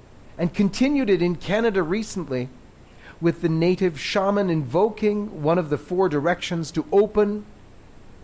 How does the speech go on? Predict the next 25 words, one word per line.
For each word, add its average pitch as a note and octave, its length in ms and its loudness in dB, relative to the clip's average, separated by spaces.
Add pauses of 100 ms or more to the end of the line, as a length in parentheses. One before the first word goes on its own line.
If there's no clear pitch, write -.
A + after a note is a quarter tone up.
(260)
the B2+ 80 -2
sacred F#3+ 800 -2
circle G#3 520 0
of G3 100 2
spirits F3+ 540 0
to C#3+ 140 -8
join E3+ 340 0
them D3+ 140 -2
there, D3 320 2 (480)
while G3+ 400 0
Pope F#3 320 -6
Francis E3+ 640 -4
and F3 260 2
the G#3+ 60 0
attending G#3 440 -2
cardinals E3 500 -2
all G#3 300 2
participated G#3+ 880 0
in E3 120 -4
the D3 80 -2
pagan F#3+ 380 -2
ceremony D#3+ 580 0 (220)
with B2+ 160 -4
eyes E3+ 560 0
closed E3 500 -2